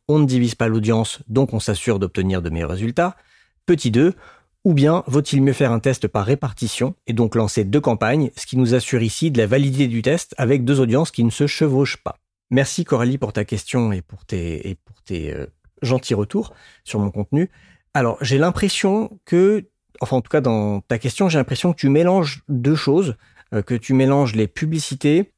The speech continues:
et les ensembles. Parce que quand tu dis « est-ce qu'il vaut mieux faire une campagne avec deux publicités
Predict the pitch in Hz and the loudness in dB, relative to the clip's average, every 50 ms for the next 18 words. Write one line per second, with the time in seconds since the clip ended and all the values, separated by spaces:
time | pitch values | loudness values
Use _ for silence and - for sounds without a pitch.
0 | _ - 127 117 120 123 - - 151 151 151 139 139 135 127 - - 107 101 92 | _ -2 0 2 2 2 2 2 2 4 4 4 4 2 0 0 -2 -2 -2 -2
1 | 90 - _ _ _ - - - _ - - - - 131 - 165 170 - - 180 | -4 -8 _ _ _ -20 -20 -20 _ -14 -8 -4 -4 -2 0 0 -2 -2 -2 -2
2 | 180 160 147 156 180 180 151 - - - 131 139 147 143 143 156 151 - 135 117 | -2 0 0 2 2 2 2 0 -2 -4 0 2 2 4 4 2 2 2 2 2
3 | 127 131 - 143 139 - 143 143 139 117 104 101 101 104 120 147 147 - 156 143 | 2 2 2 0 0 2 2 2 2 2 2 0 -2 0 0 0 0 0 0 0
4 | 135 127 - - 127 - - 135 131 117 - | 0 -2 -2 -4 -4 0 0 0 0 0 -4